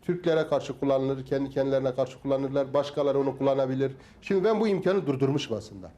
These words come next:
Yani daha doğrusu ben bu olumsuz temelde kullanma fırsatını durdurmuşum veya,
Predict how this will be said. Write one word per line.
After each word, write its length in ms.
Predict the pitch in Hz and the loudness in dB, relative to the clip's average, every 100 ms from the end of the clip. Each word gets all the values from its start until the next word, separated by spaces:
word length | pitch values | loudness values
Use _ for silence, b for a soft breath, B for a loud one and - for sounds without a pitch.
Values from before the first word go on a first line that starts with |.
| _ | _
Yani 420 | 160 185 156 131 143 | 2 4 2 0 0
daha 160 | 185 | 2
doğrusu 240 | 180 170 170 | 0 0 0
ben 180 | 196 | 0
bu 120 | 180 180 | 2 2
olumsuz 340 | 180 180 214 | 0 -2 -2
temelde 380 | 185 156 131 123 B B _ | 0 2 0 -2 B B _
kullanma 460 | 180 190 196 214 220 | 2 4 4 2 0
fırsatını 640 | 175 - 160 165 170 247 - - _ _ _ _ - | -4 -4 -4 0 0 0 -4 -20 _ _ _ _ -4
durdurmuşum 520 | 120 127 123 120 - - - 131 | -2 2 2 0 -6 -14 -6 0
veya, 240 | 131 110 | 0 0